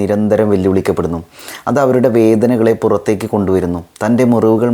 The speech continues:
മറ്റു മത്സരാർത്ഥികളുടെ ആത്മാഭിമാനത്തെയും അന്തസ്സിനെയും തകർത്ത് അവർ പ്രകടിപ്പിക്കുന്നു. അതുകൊണ്ടാണ്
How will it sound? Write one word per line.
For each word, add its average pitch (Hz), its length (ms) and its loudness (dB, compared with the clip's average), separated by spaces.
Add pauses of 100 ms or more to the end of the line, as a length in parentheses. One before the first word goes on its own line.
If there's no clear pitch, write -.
മറ്റു 120 260 -6
മത്സരാർത്ഥികളുടെ 104 760 -2
ആത്മാഭിമാനത്തെയും 104 920 -2
അന്തസ്സിനെയും 101 580 0
തകർത്ത് 92 400 -2
അവർ 98 100 0 (100)
പ്രകടിപ്പിക്കുന്നു. 90 600 0 (560)
അതുകൊണ്ടാണ് 120 420 0